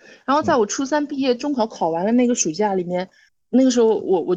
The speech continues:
Speaker 1: 已经会骑自行车了嘛，我家属，
Speaker 2: 嗯。
Speaker 1: 家人给我买了一辆自行车，奖励我考试考完了。
Speaker 2: 嗯。
Speaker 1: 然后那个自行车特别好看，那个是阿米尼的，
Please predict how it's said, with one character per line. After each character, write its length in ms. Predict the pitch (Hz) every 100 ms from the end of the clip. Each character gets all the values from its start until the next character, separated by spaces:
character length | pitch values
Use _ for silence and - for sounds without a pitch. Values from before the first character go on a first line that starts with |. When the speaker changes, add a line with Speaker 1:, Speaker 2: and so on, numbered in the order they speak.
| -
Speaker 1:
已 80 | -
经 140 | 170 214
会 120 | 233
骑 200 | - 185
自 100 | 196
行 100 | 180
车 240 | - 190
了 80 | 180
嘛， 220 | 160 139 _ -
我 160 | 190 180 226 202
家 160 | 226
属， 100 | 226 -
Speaker 2:
嗯。 140 | 190
Speaker 1:
家 180 | 196 226
人 160 | 214 208
给 100 | 220
我 80 | 226
买 180 | 190
了 40 | 170
一 40 |
辆 140 | 202 170
自 160 | 220
行 120 | 196
车， 200 | 202 254
奖 160 | 240 165
励 40 |
我 120 | 175 175
考 140 | 147
试 140 | - -
考 120 | 156
完 160 | 156 156
了。 60 | - _ - -
Speaker 2:
嗯。 60 |
Speaker 1:
然 20 | 294
后 60 |
那 100 | 320
个 100 | 311 -
自 100 | 302
行 80 |
车 100 | 320 311
特 180 | -
别 80 | 302
好 160 | 226 160
看， 200 | 202 190
那 80 | 208
个 60 |
是 80 | 208
阿 160 | - 247
米 140 | 208
尼 200 | 160 160
的， 220 | 185 -